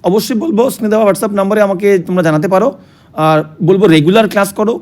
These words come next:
কোথাও কোনো ধরনের প্রবলেম হলে আমি কিন্তু তোমাদের পাশে সবসময় আসি, আছি। প্রচুর ক্লাস কিন্তু YouTube-এ আমি দিই, প্রত্যেক দিন ক্লাস দিই,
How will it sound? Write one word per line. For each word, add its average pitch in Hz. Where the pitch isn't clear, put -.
কোথাও 226
কোনো 240
ধরনের 233
প্রবলেম 160
হলে 190
আমি 160
কিন্তু 175
তোমাদের 185
পাশে 180
সবসময় 185
আসি, 247
আছি। 190
প্রচুর 220
ক্লাস 240
কিন্তু 220
YouTube-এ 202
আমি 190
দিই, 185
প্রত্যেক 226
দিন 226
ক্লাস 175
দিই, 185